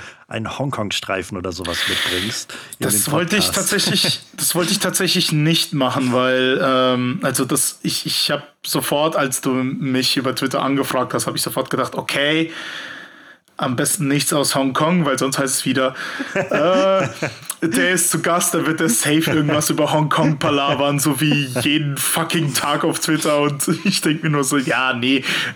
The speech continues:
Speaker 2: es kann auch mal was anderes sein. Ähm, ich meine, nichts gegen die Filmwelt dort. Ich meine, tch, meine Fresse, wer mir, wer mir auf Twitter folgt, weiß da eh, dass ich da fast jeden Tag darüber schwärme.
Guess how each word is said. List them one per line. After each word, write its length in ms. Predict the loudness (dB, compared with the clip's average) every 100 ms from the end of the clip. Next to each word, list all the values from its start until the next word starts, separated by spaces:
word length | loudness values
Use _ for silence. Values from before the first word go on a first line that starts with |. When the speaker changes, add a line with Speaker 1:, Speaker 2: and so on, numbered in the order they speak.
| -10 -6
Speaker 2:
es 180 | -2 0
kann 180 | 0
auch 200 | 0 0
mal 180 | 0 0
was 140 | -2 -4
anderes 420 | -4 -4 -2 -2
sein. 280 | -2 -2 -4 -4 -6 -4
Ähm, 520 | 0 2 2 0 -2 -6 -12 -20 -8
ich 160 | -4 0
meine, 340 | 2 2 0 -6 -18 -20 _ -20 -10
nichts 680 | -4 0 2 2 0 -2 0
gegen 380 | 2 2 2 0
die 140 | 0
Filmwelt 580 | 0 0 0 0 0 0
dort. 300 | 0 0 0
Ich 100 | -2
meine, 460 | 0 2 2 0 -2
tch, 500 | -2 0 -2 -4 -4 -4
meine 160 | -4
Fresse, 340 | -2 -2 0 0
wer 100 | 0
mir, 320 | 2 0 0
wer 80 | 0
mir 160 | 2 0
auf 80 | 0
Twitter 300 | -2 -2 -2
folgt, 280 | -2 -2
weiß 200 | -2 -2
da 100 | -2
eh, 160 | 0 0
dass 160 | 0 -2
ich 80 |
da 100 | -2
fast 300 | -2 -2 -2
jeden 160 | -2 -2
Tag 240 | -2 -2
darüber 300 | -2 0 0
schwärme. 520 | -2 0 0 0 0